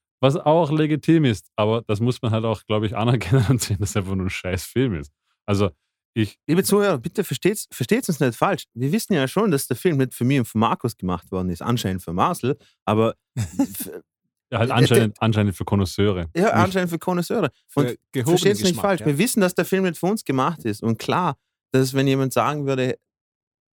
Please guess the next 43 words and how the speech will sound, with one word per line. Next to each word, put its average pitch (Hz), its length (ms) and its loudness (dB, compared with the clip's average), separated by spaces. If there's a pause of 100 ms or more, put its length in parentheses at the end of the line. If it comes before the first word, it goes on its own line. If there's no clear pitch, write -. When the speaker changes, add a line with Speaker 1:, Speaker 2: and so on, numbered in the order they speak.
(120)
Speaker 2:
"Hey, 127 340 0 (840)
schau, 139 260 2 (120)
schau", 123 320 0
also 123 240 2
wenn 160 120 4
mir 214 140 4
ein 196 40 0
erwachsener 156 380 -2
Mensch 143 220 -2
sagen 139 240 0
würde, 135 160 -2
"Hey, 131 140 4
schauen 135 240 0
wir 135 40 0
uns 127 120 -4
Pitch - 260 -2
Perfect 139 400 -2
an", 127 200 0 (720)
dann, 117 200 -6
dann, 131 260 2
dann 120 340 0 (140)
habe 127 240 2
ich 117 60 4
echt 143 180 -2 (500)
Probleme 113 560 0 (100)
m-, 101 280 -8
mit 107 260 -2
dir 101 160 2
als 87 180 -4
Mensch. 90 240 -6
Also 101 380 0
f-, - 180 -20 (140)
dann 113 480 -2
können 143 200 0
wir 135 80 0
keine 160 380 -2
Freunde 120 400 -2
sein. 82 300 -6 (120)
Speaker 1:
<laughs> - 140 -16
Speaker 2:
Ganz 190 220 0
einfach. 117 360 0
Speaker 1:
Aber 139 160 4 (160)
schau, - 200 0